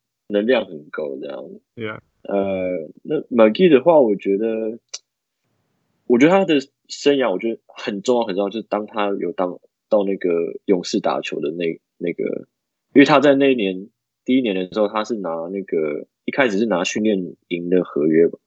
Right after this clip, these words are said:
Speaker 2: 嗯哼。
Speaker 1: 然后那个时候没有人，然后那时候还一度他可能会被裁啊，或是干嘛，
Speaker 2: 嗯。
Speaker 1: 然后他最后留下来了这样子，因为他 Summer League 打很好。
Speaker 2: 嗯哼。
Speaker 1: 然后我就，我觉得那个是他，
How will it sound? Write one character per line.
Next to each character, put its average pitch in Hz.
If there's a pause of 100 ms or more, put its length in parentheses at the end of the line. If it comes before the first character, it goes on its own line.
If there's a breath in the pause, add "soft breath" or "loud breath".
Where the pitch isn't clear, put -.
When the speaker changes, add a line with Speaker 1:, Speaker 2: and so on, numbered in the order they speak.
(160)
Speaker 2:
嗯 120
哼。 110 (280)
Speaker 1:
然 104
后 110
那 135
个 131
时 135
候 123
没 113
有 117
人， 87
然 95
后 107
那 123
时 135
候 123 (640)
还 110
一 113
度 131
他 117
可 113
能 90
会 101
被 110
裁 80
啊， 85
或 98
是 92
干 78
嘛， 53 (360 soft breath)
Speaker 2:
嗯。 120
Speaker 1:
然 104
后 110
他 123
最 123
后 113
留 87
下 78
来 60
了 57
这 -
样 67
子， -
因 50
为 -
他 110
Summer 104
League 95
打 -
很 -
好。 - (240 soft breath)
Speaker 2:
嗯 104
哼。 98
Speaker 1:
然 113
后 123
我 131
就， 143 (680)
我 113
觉 147
得 170
那 196
个 131
是 143
他， 123